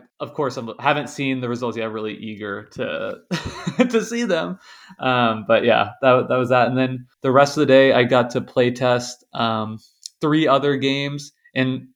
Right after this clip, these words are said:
it was so cool because, like, they were all just, like, really fun, cool designs. I played Pete's game,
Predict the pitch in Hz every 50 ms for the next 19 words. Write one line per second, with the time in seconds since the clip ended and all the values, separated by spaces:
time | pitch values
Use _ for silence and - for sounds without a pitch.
0 | _ - 151 156 147 - - 175 - - 170 165 156 147 147 143 151 123 131 131
1 | 123 120 - 135 127 127 117 117 117 113 117 117 113 - - 113 110 104 113 -
2 | - _ _ _ _ 143 127 120 127 139 135 127 131 123 120 120 - 120 117 113
3 | 113 113 110 110 110 - - _ _ - - - 131 120 113 110 107 107 104 101
4 | - - _ _ _ - 120 120 107 117 110 107 107 104 107 107 107 104 117 113
5 | - 131 120 117 120 - - 165 165 151 - - - 156 143 143 143 139 143 143
6 | 147 143